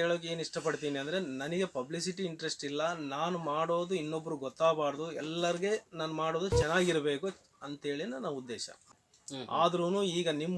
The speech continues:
Speaker 1: ಮೂಲಕ ಎಲ್ಲರಿಗೂ ಗೊತ್ತಾಯ್ತು.
Speaker 2: ಹ್ಮ್.
Speaker 1: ಆದ್ರೂನು ಈಗ ನಿಮ್ ಮೂಲಕ ಎಲ್ಲರಿಗೂ ಗೊತ್ತಾಯ್ತು.
Speaker 2: ಬಹುಶಃ ನವೀನ್ ಅವರಿಗೆ ರಾಜಕೀಯಕ್ಕೆ ಬಂದ್ಬಿಟ್ಟು ಇನ್ನೂ ಅನುಕೂಲ ಆಗತ್ತೆ, ಬಡವ್ರ ಮಕ್ಕಳಿಗೆ ಅನುಕೂಲ ಆಗತ್ತೆ, ಬಡ ಕುಟುಂಬಕ್ಕೆ ಅನುಕೂಲ ಆಗತ್ತೆ ಅಂತಕ್ಕಂಥದ್ದು ಕೂಡ ಭಾಳಷ್ಟು ನಾಗರಿಕರ ಒತ್ತಾಯ ಅದು. ಬಹುಶಃ ಅವ್ರು ಎಂಟ್ರಿ ಆಗ್ಬೇಕು ಅಂತ.
Speaker 1: ಸರ್, ಈಗ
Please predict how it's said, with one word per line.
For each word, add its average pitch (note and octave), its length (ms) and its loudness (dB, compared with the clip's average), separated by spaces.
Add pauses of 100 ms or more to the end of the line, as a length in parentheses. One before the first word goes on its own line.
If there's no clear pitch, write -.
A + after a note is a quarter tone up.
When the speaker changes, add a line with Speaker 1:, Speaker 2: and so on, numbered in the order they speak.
Speaker 1:
ಮೂಲಕ E3 280 2
ಎಲ್ಲರಿಗೂ D#3 320 0
ಗೊತ್ತಾಯ್ತು. A2+ 380 -8 (240)
Speaker 2:
ಹ್ಮ್. C3 120 -6 (160)
Speaker 1:
ಆದ್ರೂನು F3 380 4 (180)
ಈಗ F3 100 2 (140)
ನಿಮ್ F3 220 0
ಮೂಲಕ E3+ 300 2
ಎಲ್ಲರಿಗೂ D#3 320 0
ಗೊತ್ತಾಯ್ತು. A2+ 320 -8 (300)
Speaker 2:
ಬಹುಶಃ A#3 280 0
ನವೀನ್ G3+ 280 6
ಅವರಿಗೆ F#3 240 6 (600)
ರಾಜಕೀಯಕ್ಕೆ E3+ 440 0
ಬಂದ್ಬಿಟ್ಟು D#3 320 2
ಇನ್ನೂ B3 140 10 (120)
ಅನುಕೂಲ F#3+ 340 8
ಆಗತ್ತೆ, E3+ 280 4 (140)
ಬಡವ್ರ D#3+ 240 6
ಮಕ್ಕಳಿಗೆ D3 380 2
ಅನುಕೂಲ C#3+ 240 0
ಆಗತ್ತೆ, C#3+ 240 2
ಬಡ D3 80 6 (100)
ಕುಟುಂಬಕ್ಕೆ D3+ 420 2
ಅನುಕೂಲ C#3 280 -4
ಆಗತ್ತೆ C3+ 220 -4
ಅಂತಕ್ಕಂಥದ್ದು C3 520 -8
ಕೂಡ F3+ 160 2
ಭಾಳಷ್ಟು G3 300 6 (400)
ನಾಗರಿಕರ F#3 440 8
ಒತ್ತಾಯ E3 320 12
ಅದು. A2 100 -8 (420)
ಬಹುಶಃ F3 300 8
ಅವ್ರು G3 180 12
ಎಂಟ್ರಿ G3 220 12
ಆಗ್ಬೇಕು C#3 340 4
ಅಂತ. - 120 -10 (260)
Speaker 1:
ಸರ್, D#3+ 140 -10 (240)
ಈಗ E3 120 -6